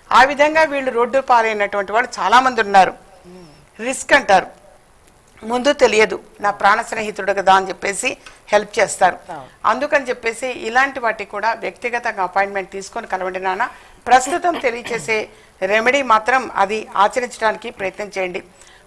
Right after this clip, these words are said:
Speaker 1: పదకొండు మంగళవారాల పాటు ఏదైనా ఒక అమ్మవారి గుడిలో,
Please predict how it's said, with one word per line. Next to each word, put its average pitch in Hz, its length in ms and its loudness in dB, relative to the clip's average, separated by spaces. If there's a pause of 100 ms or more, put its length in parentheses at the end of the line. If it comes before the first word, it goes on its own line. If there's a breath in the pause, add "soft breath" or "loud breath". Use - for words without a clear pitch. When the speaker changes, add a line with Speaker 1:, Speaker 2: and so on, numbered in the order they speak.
Speaker 1:
పదకొండు 302 680 4 (280 loud breath)
మంగళవారాల 247 720 6
పాటు 208 720 0
ఏదైనా 214 380 -4
ఒక - 120 -8
అమ్మవారి 254 720 2
గుడిలో, 185 420 -2